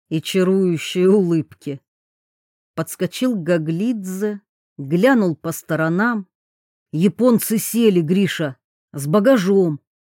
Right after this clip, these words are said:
на месте. Нам тоже пора, до отправления полчаса». Он осёкся, глядя на рослого молодого мужчину в американском костюме с сигарой в зубах.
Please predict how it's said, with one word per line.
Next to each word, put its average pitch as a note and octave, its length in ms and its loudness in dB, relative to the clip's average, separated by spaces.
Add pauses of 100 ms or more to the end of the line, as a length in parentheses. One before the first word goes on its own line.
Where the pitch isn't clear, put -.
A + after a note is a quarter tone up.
(120)
на E3+ 320 2
месте. D#3+ 1000 0 (600)
Нам F3+ 260 4
тоже A#3 420 2
пора, D#3+ 480 0 (300)
до E3+ 220 2
отправления G3+ 720 4
полчаса». G3 840 0 (600)
Он G3 240 2
осёкся, F3+ 840 -4 (240)
глядя F#3+ 520 0
на G3 160 2
рослого G#3 580 0
молодого F#3+ 580 0
мужчину G3+ 680 -2
в F3+ 80 -2
американском G3+ 880 0
костюме G#3 720 -2
с - 60 -12
сигарой G#3 640 0
в E3 80 -4
зубах. F3 600 -2